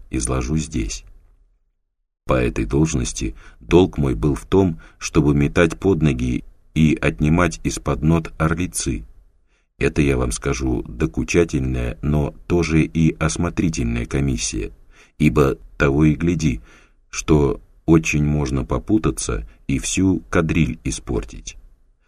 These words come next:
А потом я носил репиды и был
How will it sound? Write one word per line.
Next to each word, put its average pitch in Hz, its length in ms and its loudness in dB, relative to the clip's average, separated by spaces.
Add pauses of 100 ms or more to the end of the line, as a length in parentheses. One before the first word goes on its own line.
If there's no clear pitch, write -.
(140)
А - 120 0
потом 92 480 0 (160)
я 76 200 0
носил 85 520 2
репиды 76 680 -2 (340)
и 62 100 -6
был 90 340 4